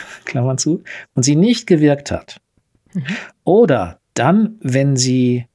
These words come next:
Speaker 1: nicht zur Verfügung steht, weil es keine entsprechenden Therapieplätze gibt, oder wenn der Patient, die Patientin unbedingt gerne was anderes machen möchte, erst dann kommt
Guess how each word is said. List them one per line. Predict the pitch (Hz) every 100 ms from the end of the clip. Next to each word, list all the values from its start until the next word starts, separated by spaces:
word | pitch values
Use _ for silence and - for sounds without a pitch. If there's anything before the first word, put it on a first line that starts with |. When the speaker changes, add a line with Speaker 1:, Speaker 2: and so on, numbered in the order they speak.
| _
Speaker 1:
nicht | - 127
zur | -
Verfügung | 123 113 214 254 127
steht, | - - - - _ _ _ _
weil | - 80
es | 78
keine | - 98
entsprechenden | 92 - - - -
Therapieplätze | 57 - 214 226 123 - -
gibt, | - - - - _ _ _
oder | 196 202 180
wenn | 180
der | 170
Patient, | 170 151 - 147
die | 139
Patientin | 143 - 143 131
unbedingt | 160 185 165 160 156 143 - _ -
gerne | 131 135
was | 127 -
anderes | 139 143 123 -
machen | 87 - 80
möchte, | - - - _ _
erst | 123 110 - - 143
dann | 156 220 233 _ - - - _
kommt | - 123 120 -